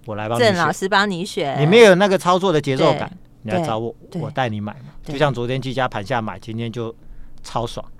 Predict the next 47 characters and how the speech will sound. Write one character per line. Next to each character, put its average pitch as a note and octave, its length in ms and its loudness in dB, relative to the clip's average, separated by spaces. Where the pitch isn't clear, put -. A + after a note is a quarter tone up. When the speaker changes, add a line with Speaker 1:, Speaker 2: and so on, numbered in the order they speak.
Speaker 2:
真 C4+ 200 -2
的。 D4+ 120 4
Speaker 1:
今 A3+ 200 0
天 - 120 2
就 B3 80 2
超 A#2 180 0
爽 B3 160 -6
啊。 - 140 -16
Speaker 2:
<laughs> - 120 -6
是。 D4 280 -4
Speaker 1:
好， - 80 -8
那 F#3+ 100 8
伟 F3 220 8
影 E3 140 6
呢， C3+ 140 0
早 A2+ 160 0
上 C#3 220 4
Speaker 2:
嗯。 G#2 120 -10
Speaker 1:
也 B2+ 240 -2
最 F3+ 160 0
高 E3 160 6
涨 A2 180 -4
到 C#3+ 160 0
一 F3+ 100 0
千 C#3+ 500 -2
八 C3 180 4
百 G2+ 240 -4
七 - 240 -6
十 A#2+ 120 -10
五 A2+ 140 -12
块。 - 180 -20
Speaker 2:
嗯。 F#3+ 560 -6
Speaker 1:
好， - 120 -18
那 D3 500 4
这 F#3 120 2
一 F#3+ 60 4
波 F#3 180 2
最 F3+ 180 0
低 E3+ 160 -2
是 F3 100 -4
达 A2+ 140 -2
到 - 140 -2
一 C#3 40 -6
千 C#3 140 -6
四 C3 160 -10
百 - 220 -14
多， A2+ 200 -12